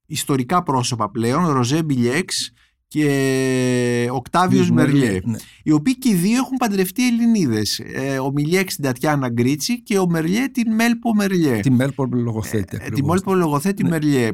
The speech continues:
Speaker 1: Αυτό είχε σχέση με την ελληνοφιλία; Ακριβώς πώς έγιναν αυτές οι
Speaker 2: Ο Μερλιέ, ε, θα γνωρίσει την Μέλπο λογοθέτη, ε, ουσιαστικά στη Γαλλία,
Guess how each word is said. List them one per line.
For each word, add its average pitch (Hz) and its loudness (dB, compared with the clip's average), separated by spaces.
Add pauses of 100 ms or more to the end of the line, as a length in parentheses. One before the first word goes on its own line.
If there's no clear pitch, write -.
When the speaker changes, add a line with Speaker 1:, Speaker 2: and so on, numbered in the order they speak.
(140)
Speaker 1:
Αυτό 196 -2 (100)
είχε 165 -4
σχέση 175 0
με 156 -4
την 143 -2
ελληνοφιλία; 127 0
Ακριβώς 180 -4
πώς 208 -4
έγιναν 123 2
αυτές 104 -6
οι 90 -2 (460)
Speaker 2:
Ο 135 0
Μερλιέ, 131 2
ε, 127 -2
θα 131 -2
γνωρίσει 123 0
την 123 2
Μέλπο 143 0
λογοθέτη, 117 -4
ε, 104 -10
ουσιαστικά 113 -6
στη - -2
Γαλλία, 117 2